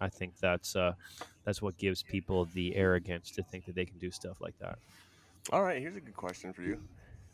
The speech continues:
Speaker 2: Would you rather, would you rather be one of these fucking people who are just filthy fucking rich and just, like, like, you know,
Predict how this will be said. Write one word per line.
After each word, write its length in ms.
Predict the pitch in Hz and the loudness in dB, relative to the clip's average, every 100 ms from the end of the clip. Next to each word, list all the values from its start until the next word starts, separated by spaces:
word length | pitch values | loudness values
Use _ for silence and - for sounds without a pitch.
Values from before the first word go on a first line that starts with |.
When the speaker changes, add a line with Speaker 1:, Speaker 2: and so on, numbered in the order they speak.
| - | -10
Speaker 2:
Would 180 | 113 107 | -8 -6
you 160 | 135 202 | -6 -4
rather, 540 | 156 135 143 156 170 - - - - - - - _ _ _ _ _ | 0 2 2 0 -6 -10 -20 -20 -20 -20 -20 -20 _ _ _ _ _
would 120 | 104 98 | -14 -8
you 140 | 131 | -6
rather 520 | 131 120 127 127 117 87 _ - - - | 0 0 2 0 -2 -8 _ -20 -20 -10
be 460 | 113 107 95 90 85 | -6 -4 -4 -4 -6
one 280 | - 92 | -6 -4
of 80 | 95 | -4
these 220 | 95 87 - _ | -6 -10 -16 _
fucking 480 | 92 92 85 85 87 | -6 -6 -8 -4 -4
people 240 | 92 87 | -4 -6
who 100 | 87 | -6
are 80 | 87 | -6
just 160 | 80 - - - | -8 -14 -18 -6
filthy 320 | 95 87 92 | -6 -4 -10
fucking 380 | - 92 85 82 | -6 -6 -4 -6
rich 260 | 85 87 - - | -4 -6 -8 -14
and 160 | 85 82 | -10 -8
just, 220 | 78 - | -8 -8
like, 240 | 80 78 69 - _ _ _ _ | -6 -6 -8 -20 _ _ _ _
like, 220 | - 80 78 | -8 -8 -6
you 120 | 85 | -6
know, 300 | 87 80 80 | -4 -4 -6